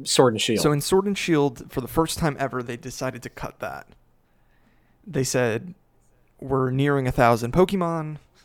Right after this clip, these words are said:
Speaker 2: We can't put all of them in the game. We wanna, like, at some point, if we wanna focus on, like,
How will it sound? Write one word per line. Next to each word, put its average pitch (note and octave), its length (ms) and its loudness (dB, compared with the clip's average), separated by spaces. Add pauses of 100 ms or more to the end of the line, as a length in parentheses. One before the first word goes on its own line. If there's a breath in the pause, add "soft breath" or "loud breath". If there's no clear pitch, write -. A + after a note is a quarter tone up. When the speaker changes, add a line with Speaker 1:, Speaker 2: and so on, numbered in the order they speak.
(840)
Speaker 2:
We C3+ 100 -4
can't C3+ 440 -2 (500)
put C#3 140 -2
all B2 220 2
of A#2 80 -4
them B2 120 -6
in A2 60 -10
the A2 80 -8
game. C3 560 -4 (520)
We C3 240 -2
wanna, C3 340 0
like, A#2 220 -8
at B2+ 120 -6
some D#3 200 -6
point, D3 260 -8
if B2 100 -14
we C3+ 80 -6
wanna B2+ 180 -8
focus B2 400 -10
on, A#2 120 -8
like, A2 260 -10